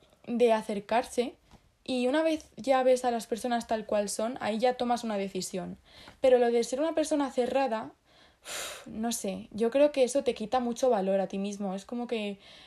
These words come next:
no eres capaz de construir conexiones ni de darle oportunidad a los demás. No lo sé. Yo supongo que ahí entra un poco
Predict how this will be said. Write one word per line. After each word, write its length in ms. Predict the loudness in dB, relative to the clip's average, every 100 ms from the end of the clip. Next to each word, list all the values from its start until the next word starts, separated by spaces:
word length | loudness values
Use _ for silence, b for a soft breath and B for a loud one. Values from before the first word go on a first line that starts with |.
| B
no 100 | -4
eres 240 | 0 2 2
capaz 340 | -2 0 0
de 180 | 4 4
construir 600 | 4 0 -4 -4 -4 -2
conexiones 800 | -2 -2 -2 -4 -4 -2 -2 -2
ni 140 | -2
de 120 | -2 2
darle 500 | 2 2 -2 -2 -2
oportunidad 640 | -2 -4 -6 -4 0 2
a 60 |
los 160 | 2 0
demás. 440 | -2 -4 -6 -12 B B B B B _ -20 -20 _ -8
No 140 | -6
lo 100 | -6
sé. 200 | -8 -14 _ -2
Yo 160 | 0
supongo 320 | 2 2 0
que 80 | 2
ahí 240 | 2 2 -4
entra 240 | -4 -2
un 80 | -2
poco 340 | -4 -4 -8